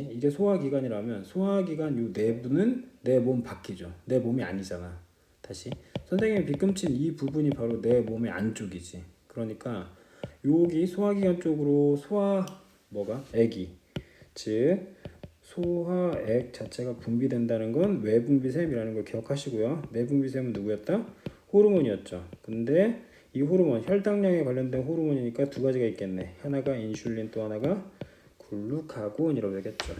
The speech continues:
해서 정답은 이자가 된다. 이자, 그쵸? 그래서 호르몬이 나오는데 포도당이 글리코젠이 됐어. 포도당이 하나, 둘, 셋, 넷, 다섯 개가 있는데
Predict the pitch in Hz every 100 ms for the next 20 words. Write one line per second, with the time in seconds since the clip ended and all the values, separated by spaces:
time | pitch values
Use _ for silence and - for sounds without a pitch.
0 | - 123 - 147 208 226 - 110 107 113
1 | 147 104 113 143 113 90 95 110 - -
2 | - _ _ - - 107 117 117 95 95
3 | 101 - - - 131 214 - - - -
4 | - _ - 104 135 160 190 190 170 156
5 | 156 156 117 110 110 117 170 196 - 196
6 | 185 160 143 123 135 120 113 104 92 -
7 | 92 90 - - - - - _ 147 160
8 | 139 123 160 185 123 113 110 151 196 208
9 | - 120 120 117 156 - - - 113 120
10 | 123 107 98 104 107 135 220